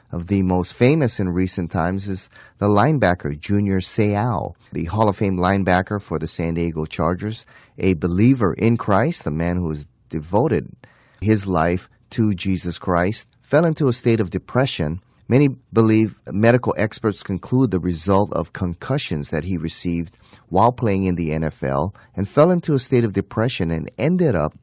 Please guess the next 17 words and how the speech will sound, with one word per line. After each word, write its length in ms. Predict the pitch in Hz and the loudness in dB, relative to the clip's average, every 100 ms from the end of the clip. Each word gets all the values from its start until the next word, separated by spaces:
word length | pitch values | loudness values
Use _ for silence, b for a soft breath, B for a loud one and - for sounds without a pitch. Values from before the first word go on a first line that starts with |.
| b b b | b b b
shooting 500 | - - 156 165 101 | -8 2 2 4 2
himself 580 | 87 95 - 92 85 - | 2 -2 0 0 0 0
in 100 | 90 | -6
the 80 | 80 | -6
chest. 640 | - 120 117 - - - _ b b b | -6 -4 -4 -4 -10 -18 _ b b b
Now, 200 | 87 87 | -2 -2
not 160 | 90 98 | 0 0
only 100 | 101 | 0
is 100 | 92 | -2
there 120 | 90 | -4
Junior 380 | 78 95 92 87 | -2 -2 0 -2
Seau, 480 | - 92 85 90 90 | -2 -2 0 0 0
but 180 | 85 | -4
there 140 | 98 92 | -2 -2
are 120 | - | -2
many 400 | - 107 156 196 | -4 0 0 0
others, 640 | - 143 170 85 - - | 0 -2 -2 -4 -6 -16